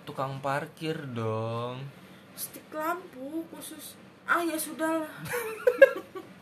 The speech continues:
Speaker 1: Oke, sepertinya udah mulai korslet dua-duanya ya kan. Jadi kita akhiri aja podcast kali ini.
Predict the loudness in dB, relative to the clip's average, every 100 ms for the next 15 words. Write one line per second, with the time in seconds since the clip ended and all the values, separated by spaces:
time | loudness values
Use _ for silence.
0 | -20 -20 -20 -20 -20 -14 -12 -2 2 8
1 | 8 8 -2 -8 -12 4 8 8 8 8
2 | 12 12 12 10 12 12 12 12 8 2
3 | 4 10 12 10 8 8 8 10 12 12
4 | 12 12 10 8 8 8 6 4 0 -2
5 | 0 2 2 6 8 8 10 8 8 6
6 | 2 0 -2 4 4 4 2 -4